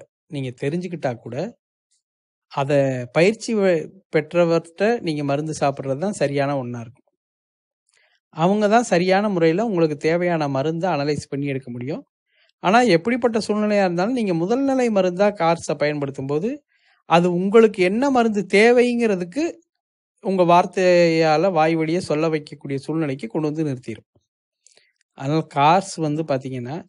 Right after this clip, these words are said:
நம்ம ஏற்கனவே சொன்ன மாதிரி, ஒரு விஷயம் ஒரு நபருக்கு நடக்கிறது என்றால், அந்த விஷயம் உங்களுக்கும் நடப்பதற்கு கார்ஸ். சிம்பிள் மேட்டர் தான்.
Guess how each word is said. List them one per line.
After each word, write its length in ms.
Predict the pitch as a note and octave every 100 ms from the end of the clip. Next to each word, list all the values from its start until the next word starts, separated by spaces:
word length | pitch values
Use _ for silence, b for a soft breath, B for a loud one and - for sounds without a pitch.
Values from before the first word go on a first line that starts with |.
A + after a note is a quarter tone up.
| -
நம்ம 200 | C#3+ C3+
ஏற்கனவே 500 | C#3 F3 E3+ E3 E3
சொன்ன 280 | D#3 C3 B2
மாதிரி, 340 | A#2 A#2 - - _ _ _ _ _ _ _ _ _ _ _ _ -
ஒரு 280 | C#3 D3+ D3+
விஷயம் 500 | C3+ C3 G#3+ G#3+ A#3 A#3+ _
ஒரு 240 | D#3 D3+ C#3
நபருக்கு 540 | C3+ D3 E3+ E3+ F#3+ G3 -
நடக்கிறது 560 | D3+ C3+ C3+ C#3 C3
என்றால், 380 | B2 B2 C#3 F#3 - _ _ _ _ _ _ _ _ _ _ _ _ _
அந்த 260 | C#3+ E3 E3+
விஷயம் 480 | D3 C3+ F3 F3+ A3 A#3
உங்களுக்கும் 720 | E3+ D#3+ E3 F3 E3 - A3 -
நடப்பதற்கு 760 | C#3 C3+ C#3 - C3 B2+ A#2 G2+
கார்ஸ். 360 | - A2 - - - _ _ _ _ _ _ _ _ _ _ _ _ _ _ _ _
சிம்பிள் 380 | - F3 E3+ G3+
மேட்டர் 340 | D3+ C#3 B2
தான். 120 | A#2+